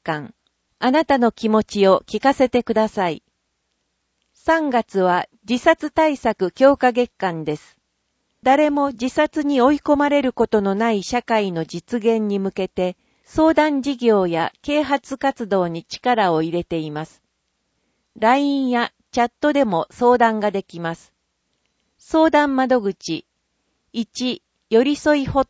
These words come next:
トライン、フリーダイヤル、零一二零、二七九、九三三八。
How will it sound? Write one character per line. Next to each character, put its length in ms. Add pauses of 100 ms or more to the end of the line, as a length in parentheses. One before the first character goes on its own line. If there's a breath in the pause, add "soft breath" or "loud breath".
ト 120
ラ 160
イ 140
ン、 100 (520)
フ 180
リ 180
ー 20
ダ 160
イ 120
ヤ 120
ル、 240 (460)
零 260
一 380
二 320
零、 360 (400)
二 280
七 320
九、 480 (180)
九 280
三 360
三 320
八。 480